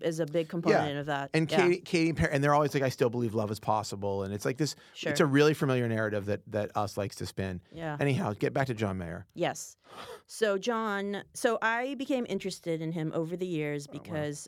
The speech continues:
Speaker 1: of, uh, his, uh, sort of, like, ce-, he's, was a celebrity in his own right, but because I wasn't interested in music, what I was interested in was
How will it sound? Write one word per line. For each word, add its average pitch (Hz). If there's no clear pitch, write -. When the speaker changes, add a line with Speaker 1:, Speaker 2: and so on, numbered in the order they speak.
Speaker 1:
of, 139
uh, 139
his, 151
uh, -
sort 156
of, 151
like, 139
ce-, -
he's, 196
was 165
a 151
celebrity 147
in 147
his 151
own 196
right, 165
but 151
because 165
I 165
wasn't 156
interested 143
in 139
music, 156
what 135
I 139
was 139
interested 143
in 135
was 135